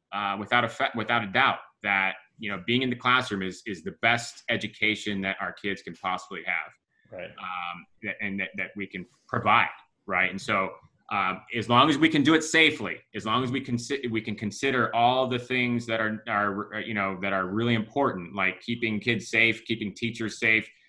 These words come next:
Speaker 1: um, looking at all the things that we need to do, like testing infrastructure, um, making sure that we have proper ventilation, uh, all the
Speaker 2: Mm-hmm.
Speaker 1: social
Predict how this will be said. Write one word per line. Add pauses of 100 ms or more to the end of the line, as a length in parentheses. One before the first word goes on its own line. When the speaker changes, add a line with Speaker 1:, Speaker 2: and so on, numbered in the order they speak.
(360)
Speaker 1:
um,
looking
at
all
the
things
that
we
need
to
do,
like
testing
infrastructure, (400)
um,
making
sure
that
we
have (120)
proper
ventilation,
uh,
all
the
Speaker 2:
Mm-hmm.
Speaker 1:
social